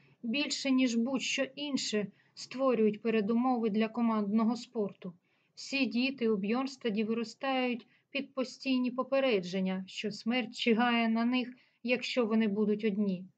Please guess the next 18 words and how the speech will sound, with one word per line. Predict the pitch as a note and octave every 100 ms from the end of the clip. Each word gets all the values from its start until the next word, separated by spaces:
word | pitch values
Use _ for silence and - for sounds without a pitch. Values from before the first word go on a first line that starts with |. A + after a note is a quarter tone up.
| _ _ _ _ _
Майя | A3 C#4 D4 D4
спробує | C#4 - C4 B3 C4 C4
зателефонувати | B3 B3 A#3+ A#3+ B3+ B3+ B3 B3 C4+ C4
Ані, | C#4 C4+ G#3+ F#3 -
але | A3+ A3
та | G#3+ B3 A3+
не | A3+
відповідає. | G#3+ G#3+ A3+ A3+ G3+ A3+ G3 F#3 - _ _ -
Вона | A3+ B3+
не | C4+ C4+
може | D#4+ C#4+ G#3
змусити | F#3+ A#3 A#3 A3+ G#3
себе | G#3 A3+ G3+ A3+
йти | G#3+ B3+
головною | G#3 G#3+ G#3+ A3+ A3+ A3
вулицею | G#3 B3+ A3+ G#3+ - A3+
через | G#3+ A#3 A#3 A3+
місто, | C4 A3+ - F3+